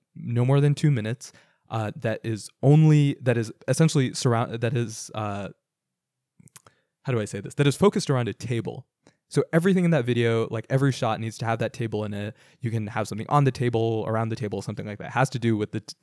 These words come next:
desk or table. And the moment we have that, uh, restriction, it's actually no longer a restriction. Now we can let our thoughts fly about all these different things we can do at the table.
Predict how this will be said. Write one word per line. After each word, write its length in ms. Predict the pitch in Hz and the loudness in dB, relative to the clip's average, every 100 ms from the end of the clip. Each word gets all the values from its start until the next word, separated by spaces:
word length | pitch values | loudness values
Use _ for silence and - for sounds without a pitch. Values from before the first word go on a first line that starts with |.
| - | -8
desk 300 | 113 101 - | -6 -6 -8
or 80 | 101 | -8
table. 360 | - 104 90 _ - - _ - | -4 -4 -6 _ -20 -20 _ 2
And 180 | 147 135 | 2 4
the 140 | 139 | 4
moment 460 | 135 123 156 214 123 | 4 6 6 4 0
we 380 | 127 117 110 113 _ _ | -2 -2 -4 -8 _ _
have 360 | - 135 160 151 | -6 2 2 2
that, 340 | 123 117 110 _ _ - | -2 -2 -6 _ _ -12
uh, 220 | 110 104 | -10 -8
restriction, 880 | 101 113 - - 175 - - 107 104 - _ _ _ _ - | -6 -6 -4 0 0 0 -4 -6 -6 -14 _ _ _ _ -4
it's 180 | 139 - | -2 -2
actually 320 | 131 - 170 | -4 2 4
no 100 | 147 | 4
longer 300 | 143 139 123 | 4 2 0
a 40 | 113 | -2
restriction. 540 | 113 - 180 123 110 | -2 -2 -2 -4 -4
Now 180 | 110 135 | 0 2
we 240 | 143 131 | 2 0
can 220 | 107 123 | -4 -6
let 260 | 107 101 127 | -4 -4 -4
our 120 | 117 | -4
thoughts 420 | 110 - 117 127 - | -8 -6 -6 -6 -10
fly 420 | - 110 117 120 | -14 -4 0 0
about 440 | 113 101 107 107 | 0 -2 -2 -2
all 200 | - 117 | -2 -2
these 180 | 117 113 | 0 -2
different 260 | 104 104 113 | -4 -6 -6
things 160 | 113 | -6
we 80 | 110 | -8
can 120 | 107 | -10
do 100 | 104 | -6
at 80 | 107 | -8
the 60 | - | -6
table. 400 | - 131 113 | -2 0 -2